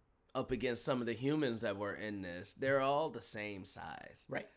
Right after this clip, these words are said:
Speaker 1: Like, and, uh, Bugs Bunny is taller than Yosemite Sam.
Speaker 2: Right.
Speaker 1: He's a bunny, right? So
Speaker 2: Exactly.
Speaker 1: bunnies are small, ducks are small, uh, compared to, all these animals are small compared to what we know humans as.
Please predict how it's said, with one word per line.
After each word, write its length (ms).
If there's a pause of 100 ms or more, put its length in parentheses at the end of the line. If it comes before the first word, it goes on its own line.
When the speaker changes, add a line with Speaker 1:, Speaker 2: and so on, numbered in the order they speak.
(120)
Speaker 1:
Like, 400
and, 200
uh, 280
Bugs 320
Bunny 260
is 140
taller 340
than 220
Yosemite 480
Sam. 380 (320)
Speaker 2:
Right. 160
Speaker 1:
He's 160
a 40
bunny, 500 (140)
right? 300
So 80
Speaker 2:
Exactly. 160
Speaker 1:
bunnies 300
are 60
small, 460
ducks 380
are 80
small, 800
uh, 300
compared 560
to, 560 (440)
all 200
these 260
animals 520
are 80
small 520
compared 480
to 420 (400)
what 160
we 140
know 220
humans 460
as. 440